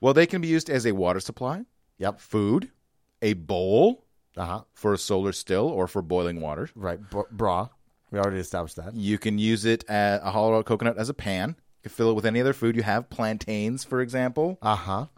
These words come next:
Speaker 1: Uh,
Speaker 2: And then plant
Speaker 1: caca-
Speaker 2: them.
Speaker 1: cacao beans.
Speaker 2: That's why they're called plantains, 'cause you
Speaker 1: You
Speaker 2: put them in a
Speaker 1: plant,
Speaker 2: coconut
Speaker 1: yeah,
Speaker 2: and then plant them.
Speaker 1: plant
Speaker 2: And
Speaker 1: them.
Speaker 2: then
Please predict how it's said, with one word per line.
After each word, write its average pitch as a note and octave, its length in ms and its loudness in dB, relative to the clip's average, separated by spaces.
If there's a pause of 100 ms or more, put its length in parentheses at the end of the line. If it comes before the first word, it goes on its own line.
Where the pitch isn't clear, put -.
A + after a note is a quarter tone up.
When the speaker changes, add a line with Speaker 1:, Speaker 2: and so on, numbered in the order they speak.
(480)
Speaker 1:
Uh, F2 1120 -2
Speaker 2:
And B2+ 120 0
then C3+ 140 2
plant G3 280 4
Speaker 1:
caca- - 20 -10
Speaker 2:
them. F#2+ 180 -4
Speaker 1:
cacao A2 460 2
beans. C3+ 420 -2
Speaker 2:
That's B2 160 4
why C#3 100 4
they're B2+ 120 2
called B2+ 240 2
plantains, B2+ 560 -2
'cause G2 200 -4
you G#2 120 -2
Speaker 1:
You G2 80 -4
Speaker 2:
put C3 160 0
them A2 100 2
in B2 60 6
a - 20 4
Speaker 1:
plant, A#2 140 2
Speaker 2:
coconut A#2+ 340 0
Speaker 1:
yeah, F#2+ 60 -4
Speaker 2:
and A2 100 0
then G#2+ 80 -2
plant B2+ 300 -4
them. - 100 -10
Speaker 1:
plant G2 160 -2
Speaker 2:
And G#2+ 120 -2
Speaker 1:
them. G#2 160 2
Speaker 2:
then F#2+ 160 -2